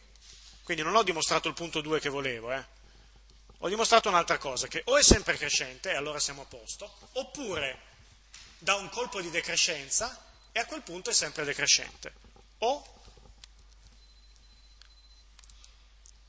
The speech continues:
c'è un n con zero tale che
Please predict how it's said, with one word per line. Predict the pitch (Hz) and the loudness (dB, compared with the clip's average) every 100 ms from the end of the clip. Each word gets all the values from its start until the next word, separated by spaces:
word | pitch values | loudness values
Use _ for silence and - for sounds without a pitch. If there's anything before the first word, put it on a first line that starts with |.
| - - - - - | -20 -20 -20 -16 -2
c'è | - 190 160 123 - - - - - | 8 8 8 2 -8 -18 -20 -20 -16
un | - 156 | -6 4
n | 170 180 160 | 4 6 4
con | 170 165 | 4 2
zero | 175 175 139 123 117 - - - - - | 6 6 4 2 -6 -14 -20 -20 -20 4
tale | 151 156 147 | 6 8 6
che | - 147 117 | 6 4 0